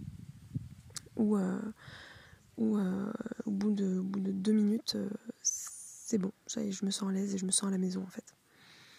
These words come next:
Mais, alors que je les ai pas vus depuis deux ans, quoi. Enfin, c'est, je cherche à comprendre. Euh...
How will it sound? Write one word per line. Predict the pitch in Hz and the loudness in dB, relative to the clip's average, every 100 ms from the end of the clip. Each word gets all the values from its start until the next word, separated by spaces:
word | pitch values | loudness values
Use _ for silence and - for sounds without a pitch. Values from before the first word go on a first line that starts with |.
| - - _ _ - - | -20 -20 _ _ -10 -4
Mais, | 196 185 185 185 185 208 202 - | -2 0 0 0 -2 -2 -4 -2
alors | 190 | 0
que | 196 | 2
je | 196 | 0
les | |
ai | 196 | 2
pas | 190 | -2
vus | 214 | -4
depuis | - 190 | -4 0
deux | 196 190 | 0 0
ans, | 190 | -4
quoi. | - 202 | -8 -10
Enfin, | 208 | -4
c'est, | - - 233 - _ - - - - - | -2 -2 -8 -14 _ -20 -20 -20 -20 -14
je | - | -8
cherche | 208 | -4
à | 196 | -4
comprendre. | - 190 220 220 - - - - - - - - - - - - | -4 -4 -4 -6 -6 -6 -6 -6 -8 -14 -16 -16 -20 -20 -2 6
Euh... | 233 240 247 240 240 233 233 226 226 233 | 8 10 8 8 6 6 4 4 2 2